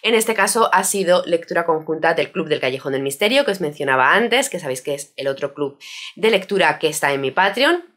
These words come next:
que os he dicho que el enlace está en la cajita siempre, por si queréis ir a bichear y decidir si apuntaros. Y, bueno, pues ya os digo, está leído y en este caso, pues no me voy a explayar aquí, pero no ha sido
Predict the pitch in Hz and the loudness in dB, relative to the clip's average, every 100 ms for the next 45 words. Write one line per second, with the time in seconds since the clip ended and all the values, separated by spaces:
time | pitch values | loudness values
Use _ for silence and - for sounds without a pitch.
0 | - 170 160 147 131 139 127 135 185 185 | -10 -8 -4 -4 -4 -4 -2 2 2 0
1 | - - 143 143 - - - 127 180 262 | -6 -4 -2 -2 -4 -8 -10 -4 -2 0
2 | 311 302 - - 135 131 131 - - 139 | -2 -4 -8 -8 -4 -4 -4 -8 -12 -12
3 | - 135 131 127 - 143 147 127 123 131 | -6 -6 -4 -6 -2 0 2 0 -2 -8
4 | 131 - 123 131 135 196 254 - - - | -8 -6 -6 -6 0 2 2 0 -8 -14
5 | - - - - 262 254 240 240 240 240 | -12 -12 -10 0 4 6 6 4 4 4
6 | 240 240 240 196 175 185 180 165 151 165 | 4 4 2 0 4 4 2 0 0 -2
7 | - 185 175 156 151 - 175 170 170 196 | 2 4 4 4 0 0 2 2 0 0
8 | 180 185 196 190 147 151 151 156 165 156 | 0 2 2 0 -8 -6 -2 0 2 4
9 | 165 151 147 160 147 160 165 190 190 - | 6 4 2 0 2 2 2 -2 -4 -2
10 | 190 185 185 202 208 220 214 202 190 190 | 0 0 -2 -4 0 2 4 4 2 0
11 | 196 180 185 190 185 180 | -4 -2 2 4 4 2